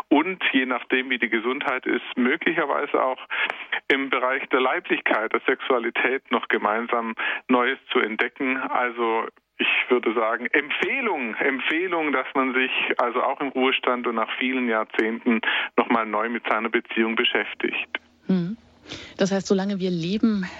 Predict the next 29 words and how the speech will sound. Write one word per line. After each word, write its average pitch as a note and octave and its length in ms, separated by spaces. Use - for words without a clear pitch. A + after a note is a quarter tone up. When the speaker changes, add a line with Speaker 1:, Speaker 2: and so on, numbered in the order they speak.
Speaker 2:
ist G#3 140
es G3 140
uns G3+ 200
ja F#3 120
auch F#3 180
ganz F#3 300
wichtig, A3+ 320
dass F3+ 180
wir E3+ 80
die E3 140
Wertschätzung F#3 640
erfahren F#3 640
vom F#3 180
anderen G3 400
oder E3+ 160
dass E3 200
wir E3+ 100
auch E3 60
dem F3+ 160
anderen G3 280
die F3 100
Wertschätzung F3+ 680
schenken, G#3 500
nachdem F#3 320
wir F3 80
uns F3 100
selber G3 200
ja F3 160
auch A3 260